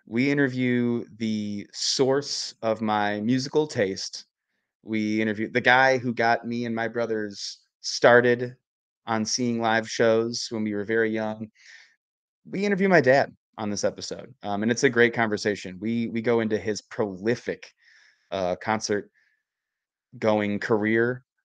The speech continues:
Uh, he, he's seen a ton of Pink Floyd shows. He's seen almost every single Rush tour, uh, a lot of Allman Brothers. We get into some Queen. We get into some Who. We talk about seeing shows in Chicago, uh, in the seventies and eighties and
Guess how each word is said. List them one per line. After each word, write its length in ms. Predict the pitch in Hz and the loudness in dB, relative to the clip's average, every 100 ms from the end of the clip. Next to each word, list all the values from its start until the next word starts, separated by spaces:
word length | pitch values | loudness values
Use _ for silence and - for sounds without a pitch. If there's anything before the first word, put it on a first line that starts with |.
| _ | _
Uh, 500 | 95 95 92 90 90 | 0 2 2 0 -4
he, 300 | - 117 110 - | -6 -8 -8 -8
he's 260 | 107 113 | -6 -2
seen 360 | - 113 98 95 | -2 -2 -2 -4
a 120 | 98 95 | -8 -10
ton 400 | - 127 127 117 | -6 -2 0 -2
of 120 | - | -4
Pink 240 | 127 117 | -4 -4
Floyd 300 | - 110 110 | 0 0 0
shows. 460 | - 110 104 107 104 | 0 2 2 0 -4
He's 240 | 110 98 | -6 -2
seen 180 | - 101 | -2 -2
almost 400 | 120 127 120 - - | 0 2 2 2 0
every 280 | 117 113 | 2 2
single 460 | 113 117 110 107 104 | -2 -2 -2 -2 0
Rush 340 | 98 98 - | -2 -2 -4
tour, 480 | - 107 98 95 95 _ _ _ _ | -10 -6 -4 -6 -8 _ _ _ _
uh, 320 | 101 95 92 98 | 2 4 4 2
a 60 | |
lot 280 | 104 113 120 | 6 8 8
of 100 | 107 | 6
Allman 260 | 110 107 101 | 2 -2 0
Brothers. 440 | 104 101 101 - | 2 2 0 -4
We 60 | 101 | -6
get 120 | 101 | -6
into 140 | 95 | -6
some 180 | - 92 | -10 -12
Queen. 540 | - 127 127 123 120 | -4 2 4 4 2
We 80 | 107 | -2
get 120 | 104 | -4
into 120 | 104 92 | -6 -8
some 240 | - 92 | -10 -6
Who. 520 | 104 120 120 117 120 - - - - | 4 6 6 4 -2 -8 -20 -20 -10
We 60 | 113 | 0
talk 240 | 110 101 | 2 4
about 180 | 98 92 | 2 0
seeing 340 | - 123 110 | 0 2 2
shows 380 | 104 123 110 110 | 4 6 6 6
in 80 | 101 | 0
Chicago, 880 | - 98 - 113 120 120 120 123 127 - - - | -6 -6 4 6 8 8 6 2 -4 -20 -18 -4
uh, 180 | 104 101 | 0 0
in 120 | 98 | -2
the 40 | |
seventies 440 | 95 113 110 110 110 | -2 -2 0 -4 -4
and 100 | 101 | -2
eighties 600 | 117 117 117 117 113 101 | 0 0 -2 -4 -8 -12
and 260 | 92 95 | -16 -14